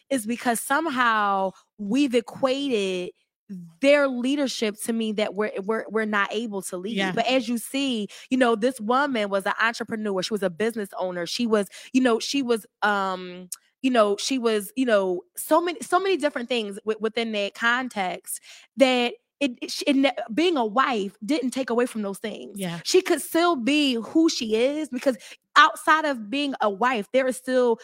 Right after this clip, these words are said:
Speaker 1: so many things that we are, that we do, the titles we carry, you know, businesses we carry, all of those things. But somehow we've equated the fact that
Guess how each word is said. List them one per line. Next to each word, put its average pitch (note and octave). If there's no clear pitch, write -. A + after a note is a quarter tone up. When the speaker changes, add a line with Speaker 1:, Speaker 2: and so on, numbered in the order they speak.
Speaker 1:
so -
many D#4+
things C4+
that A3
we A3
are, A3
that A3
we G3+
do, A#3
the A#3+
titles A#3+
we A3+
carry, A#3
you G#3+
know, G3
businesses A3+
we A#3
carry, A3+
all A3+
of A#3+
those G#3
things. A3
But C4+
somehow C#4+
we've B3+
equated A#3+
the G#3
fact G#3+
that G3